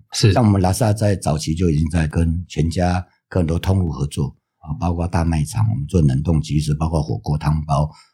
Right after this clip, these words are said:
Speaker 2: 我们也跟那个全都，啊，火锅合作。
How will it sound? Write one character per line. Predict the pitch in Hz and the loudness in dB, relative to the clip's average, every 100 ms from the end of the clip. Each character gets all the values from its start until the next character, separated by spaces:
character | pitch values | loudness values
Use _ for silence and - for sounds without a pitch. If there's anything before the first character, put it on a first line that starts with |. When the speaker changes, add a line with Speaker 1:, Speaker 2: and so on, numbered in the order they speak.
| - | -4
Speaker 2:
我 | 120 | 2
们 | 73 | 2
也 | 69 | 2
跟 | 76 87 | 0 2
那 | 87 | 2
个 | 85 69 60 | 0 -4 -4
全 | - 76 | -2 0
都， | 80 85 85 87 90 _ - | 2 2 2 2 -2 _ 0
啊， | 73 | 0
火 | 71 64 | 0 -4
锅 | - 82 82 | 0 0 0
合 | - 69 | 0 -4
作。 | - 78 - | -2 -4 -4